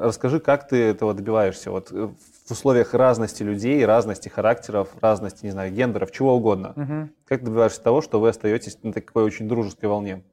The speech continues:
Speaker 2: Мгм. А, наверно, все идет, э, от меня и от команды. Э, мне кажется, мы как-то вместе все договариваемся на входе, когда люди приходят к нам в команду, преподаватели,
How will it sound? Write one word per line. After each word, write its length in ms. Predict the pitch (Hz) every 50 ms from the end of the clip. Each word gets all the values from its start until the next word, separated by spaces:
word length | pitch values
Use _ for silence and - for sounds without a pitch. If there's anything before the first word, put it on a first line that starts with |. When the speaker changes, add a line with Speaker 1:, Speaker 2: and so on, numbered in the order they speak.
| _ _
Speaker 2:
Мгм. 280 | 143 131 127 147 151 151 _ _ _ _ _ _ _ _ _ _ _ _ _ _ _ _ _
А, 260 | - 127 127 123 120 120
наверно, 920 | 123 127 131 131 123 123 127 139 147 165 165 165 160 156 156 156 151 151
все 400 | - - - - 147 143 143 147
идет, 580 | 139 131 131 135 135 135 135 131 131 - - -
э, 40 | 135
от 580 | 127 127 127 127 127 123 120 - - - -
меня 460 | 143 131 127 135 131 131 135 135 143 139
и 40 |
от 140 | 135 135 135
команды. 440 | - 143 135 135 143 214 254 233 226
Э, 560 | 208 175 156 151 143 135 135 135 131 131 127
мне 480 | 127 127 127 131 131 131 131 131 135 127
кажется, 380 | 135 131 127 131 - - 131
мы 160 | 127 123 127 123
как-то 260 | 139 131 - - 127
вместе 420 | 120 131 143 139 139 - 139 131
все 180 | - - 127 123
договариваемся 1160 | 120 123 123 123 120 127 131 127 127 127 123 120 - - 120 120 117 117 117 117 117 - - _ _ _ _ _ _
на 140 | - 147 151
входе, 380 | 151 151 - 160 165 160 156 147
когда 300 | 147 135 131 127 135 131
люди 220 | 135 139 131 135
приходят 380 | 123 131 131 120 131 127 120 -
к 20 |
нам 120 | 131 120 117
в 60 | -
команду, 440 | - 120 123 147 208 233 196 175 139
преподаватели, 1000 | 135 131 123 - 120 120 123 143 156 160 160 - 143 127 123 123 120 117 117